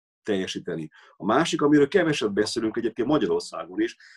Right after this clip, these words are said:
az N L P ezt nagyon sokszor felvetett, tizennyolcas programból is szerepelt,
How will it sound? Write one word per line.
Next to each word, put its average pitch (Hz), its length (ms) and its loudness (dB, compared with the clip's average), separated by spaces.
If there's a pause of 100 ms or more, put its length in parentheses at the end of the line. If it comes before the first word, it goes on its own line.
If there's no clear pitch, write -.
az 123 140 2
N 120 40 6
L 113 120 4
P 110 80 -2
ezt 107 180 4
nagyon 117 200 0
sokszor 101 340 -8
felvetett, 107 440 -2
tizennyolcas 110 460 -2
programból 113 440 -2
is 101 60 -8
szerepelt, 104 460 -2